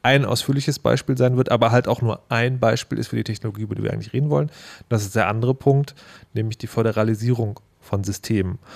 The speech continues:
Und da würde ich jetzt, bevor wir dann gleich in die erste Pause gehen,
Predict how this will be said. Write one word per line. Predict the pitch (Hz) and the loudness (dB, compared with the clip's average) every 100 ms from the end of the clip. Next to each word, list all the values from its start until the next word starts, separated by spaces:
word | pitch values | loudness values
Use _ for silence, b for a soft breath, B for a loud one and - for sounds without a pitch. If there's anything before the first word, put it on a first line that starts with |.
| B - | B -6
Und | 107 | -2
da | |
würde | 104 117 | 0 0
ich | - | 2
jetzt, | 123 165 - - - _ _ | 2 0 -4 -16 -20 _ _
bevor | 113 - 113 117 | -10 -2 2 4
wir | 110 | 4
dann | 107 107 | 2 0
gleich | 104 110 110 | 0 -2 0
in | 117 | -2
die | |
erste | 113 - | -2 -4
Pause | - 117 123 127 | -4 -2 0 0
gehen, | 123 120 120 | -2 -2 -2